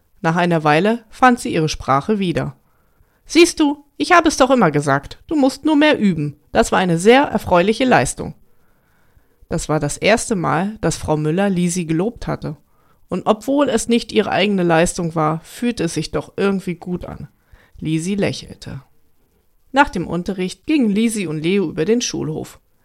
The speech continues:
Sie diskutierten gerade begeistert über die Möglichkeiten, die man mit so einem Kobold hatte.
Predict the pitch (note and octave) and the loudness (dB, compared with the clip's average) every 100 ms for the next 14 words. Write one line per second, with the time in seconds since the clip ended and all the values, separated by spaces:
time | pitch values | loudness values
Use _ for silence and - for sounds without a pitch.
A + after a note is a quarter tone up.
0 | _ - B3 B3 C#4 - F3 - A3 A3 | _ -6 -4 -2 -4 -4 -6 -2 -2 0
1 | F3+ D#3+ E3 E3 D3 D3+ E3+ - E3+ - | -4 0 0 -2 -6 -2 -2 -2 -6 -2
2 | A#3 A#3 A#3+ C#4 G#3+ G#3 F#3 E3 - A3 | -2 0 -2 -2 -4 -4 -2 -4 -2 -6
3 | G#3+ - - C#4 C#4 A#3+ G3 - F#3 - | -6 -18 -8 -2 0 2 0 -2 -6 -4
4 | E3 G3 G#3+ A3+ E3+ C#3+ - - - | -6 -6 -2 -2 0 -6 -8 -14 -16